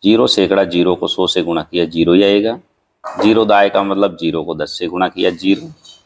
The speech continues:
आठ दाई का मतलब आठ इकाई,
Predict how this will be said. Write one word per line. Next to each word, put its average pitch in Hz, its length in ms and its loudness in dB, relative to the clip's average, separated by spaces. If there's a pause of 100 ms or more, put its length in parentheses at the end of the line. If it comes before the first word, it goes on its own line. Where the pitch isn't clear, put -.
(260)
आठ 127 360 2
दाई 98 300 2
का 92 160 -2
मतलब 90 500 -4 (800)
आठ 104 200 2
इकाई, 82 500 0